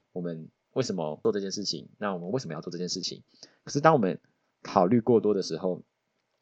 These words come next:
这也反而变成我们的绊脚石，让我们失去了对人的信任感以及对事情的荣誉感。所以这些放牛的孩子啊，他们其实一开始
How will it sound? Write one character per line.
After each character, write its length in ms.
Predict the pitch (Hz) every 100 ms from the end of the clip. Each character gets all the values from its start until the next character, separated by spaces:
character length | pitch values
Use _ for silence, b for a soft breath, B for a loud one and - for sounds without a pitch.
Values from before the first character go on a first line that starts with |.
| _
这 100 | -
也 120 | 127 98
反 180 | 87
而 80 | 78
变 120 | 113
成 140 | 98 87
我 40 |
们 100 | 76
的 60 | 78
绊 160 | 98 76
脚 180 | 69
石， 240 | - - - _ _ _ _
让 140 | 120
我 60 | 104
们 280 | 87 85 82
失 280 | - - 107
去 180 | 117
了 160 | 92 87 - -
对 140 | 117
人 160 | 92 87
的 80 | 90
信 220 | - 113
任 180 | 104 85
感 260 | 73 69
以 60 | 80
及 180 | 82 85
对 160 | 104
事 160 | - 107
情 160 | -
的 100 | 85
荣 180 | 80 80
誉 100 | 95
感。 220 | 80 - _ _ _ _
所 160 | - 147
以 80 | 131
这 100 | 127
些 160 | 135
放 200 | 127 143
牛 120 | 107 92
的 260 | 90 90 _
孩 240 | - 85
子 160 | - 90
啊， 100 | 82
他 140 | 98
们 100 | 113
其 140 | 95
实 120 | 87 87
一 60 | 101
开 180 | 101
始 280 | 107 85 69